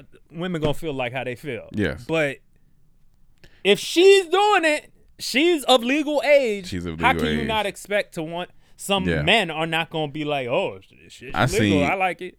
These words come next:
Speaker 2: Cam showed me
Speaker 1: I don't
Speaker 2: this
Speaker 1: know.
Speaker 2: girl the other day, or I was talking, we talking about this girl, and I looked at the page, and we both, we scrolled up, and it, at the top it said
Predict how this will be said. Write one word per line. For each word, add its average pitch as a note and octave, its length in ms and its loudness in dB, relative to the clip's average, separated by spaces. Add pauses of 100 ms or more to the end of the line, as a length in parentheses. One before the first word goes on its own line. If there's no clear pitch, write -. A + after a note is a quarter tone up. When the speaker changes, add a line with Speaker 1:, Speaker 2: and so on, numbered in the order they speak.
Speaker 2:
Cam A2+ 340 2
showed F#2 320 2
me F2 120 0
Speaker 1:
I - 40 0
don't E2 80 0
Speaker 2:
this E2 80 -4
Speaker 1:
know. E2 60 -12
Speaker 2:
girl D#2+ 320 0
the D#2 140 0
other D2+ 160 -4
day, D2+ 580 0 (120)
or D2+ 100 0
I D#2 40 0
was D#2+ 80 -4
talking, D#2+ 180 -4
we F2 80 -2
talking D#2+ 220 -4
about D2+ 120 -4
this D#2 140 -8
girl, D#2 500 -4 (680)
and F2 140 -4
I F#2+ 40 2
looked G2+ 140 -4
at F#2 80 -2
the E2+ 100 -2
page, E2+ 560 0
and D#2 140 -4
we G#2 60 2
both, G2+ 480 2
we F#2+ 120 -4
scrolled G2 480 0
up, F2+ 200 2
and D#2 120 -4
it, E2+ 160 -2
at F2+ 80 -6
the F2 60 -8
top F#2 360 -2
it D2+ 120 -10
said D#2 280 -4